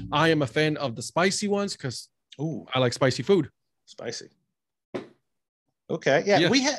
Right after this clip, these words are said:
Speaker 2: we had those in our, uh, New Jersey where I grew up. They
Speaker 1: Okay.
Speaker 2: were called Duchess fries or Duchess at fries.
Speaker 1: Okay.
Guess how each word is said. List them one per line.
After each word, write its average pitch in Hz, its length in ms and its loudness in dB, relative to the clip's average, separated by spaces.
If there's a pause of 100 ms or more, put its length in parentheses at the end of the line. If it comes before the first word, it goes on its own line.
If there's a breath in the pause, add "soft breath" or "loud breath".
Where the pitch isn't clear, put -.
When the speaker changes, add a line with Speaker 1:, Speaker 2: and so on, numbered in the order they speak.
(140)
Speaker 2:
we 208 180 0
had 269 280 2
those 214 420 2
in 175 180 -2
our, 180 320 0
uh, 143 280 -2
New 143 120 -8
Jersey 139 380 0
where 131 160 0
I 143 100 2
grew 117 220 -8
up. 110 100 -12
They - 80 -2
Speaker 1:
Okay. 175 140 2
Speaker 2:
were 123 60 0
called 120 280 -4 (140)
Duchess 139 400 0
fries 90 380 -8
or 101 60 -6
Duchess 117 440 -2
at 87 120 -12
fries. 92 460 -6 (400 loud breath)
Speaker 1:
Okay. 151 240 -2